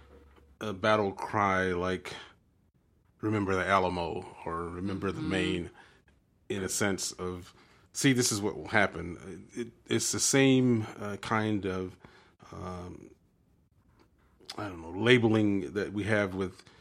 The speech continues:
Speaker 1: say, the insurrection of Nat Turner or Denmark Vesey.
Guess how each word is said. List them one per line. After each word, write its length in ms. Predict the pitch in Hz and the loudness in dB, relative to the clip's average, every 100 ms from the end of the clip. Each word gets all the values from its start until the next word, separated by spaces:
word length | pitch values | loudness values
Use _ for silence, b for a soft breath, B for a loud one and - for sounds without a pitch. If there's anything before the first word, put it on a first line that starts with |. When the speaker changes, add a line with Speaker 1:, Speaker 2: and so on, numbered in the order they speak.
| b | b
Speaker 1:
say, 160 | - 113 | -2 0
the 140 | 98 | 2
insurrection 760 | 104 - 101 101 - - 98 87 | 0 2 2 2 2 -2 -2 -4
of 260 | 90 90 92 | -6 -10 -4
Nat 280 | 101 98 - | 0 0 0
Turner 420 | 110 98 85 82 - b b _ _ _ | 2 2 0 -8 -16 b b _ _ _
or 140 | 92 | -6
Denmark 460 | 92 107 101 95 92 | -2 0 2 2 0
Vesey. 480 | 92 95 - 90 | -4 -4 -4 -6